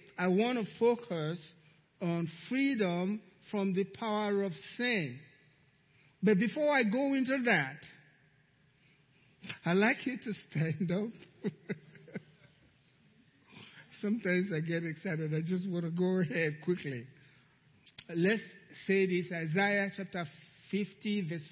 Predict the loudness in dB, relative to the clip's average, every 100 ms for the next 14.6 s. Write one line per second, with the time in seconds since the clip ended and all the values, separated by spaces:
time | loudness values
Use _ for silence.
0 | -6 -2 0 -2 -6 -10 -6 -6 -6 -12
1 | -10 -10 -12 -20 _ -20 -20 _ 0 4
2 | 4 4 2 2 2 2 0 0 0 2
3 | 2 4 2 0 -4 -2 -2 -2 0 2
4 | 2 2 -2 -4 -8 -18 _ _ -8 0
5 | 2 2 2 2 4 2 2 0 -2 -2
6 | -4 -2 -2 0 0 2 2 0 -2 -2
7 | -2 0 -2 -4 -6 -16 -20 -20 -6 -2
8 | 0 2 2 2 2 2 2 0 0 0
9 | -4 -8 -14 -20 -20 -20 -20 0 2 4
10 | 6 4 4 2 0 0 0 4 4 4
11 | 4 4 4 4 4 4 2 0 -4 -10
12 | -20 -20 -8 0 2 4 4 4 4 0
13 | 2 2 2 0 -2 2 2 2 -2 -4
14 | -4 0 0 0 0 -2